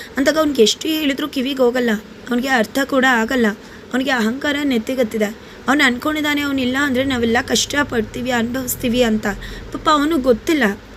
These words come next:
ನಾವೆಲ್ಲ ಅನುಭವಿಸಿದ್ರೆ ಭಾಗ್ಯಗೆ ಕಷ್ಟ ಆದ್ರೆ ಅವನಿಗೂ ಕಷ್ಟ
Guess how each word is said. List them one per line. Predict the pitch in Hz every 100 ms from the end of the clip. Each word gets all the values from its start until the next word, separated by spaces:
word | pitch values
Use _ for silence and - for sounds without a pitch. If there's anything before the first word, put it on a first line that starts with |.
| - - - - -
ನಾವೆಲ್ಲ | 214 214 262 320 302
ಅನುಭವಿಸಿದ್ರೆ | 285 262 294 277 277 233 254 214 - - - - - - -
ಭಾಗ್ಯಗೆ | 185 180 208 247 294 277 285 269 - - - - - -
ಕಷ್ಟ | 233 - 330
ಆದ್ರೆ | 285 226 277 214 - - 214
ಅವನಿಗೂ | 220 254 247
ಕಷ್ಟ | 262 226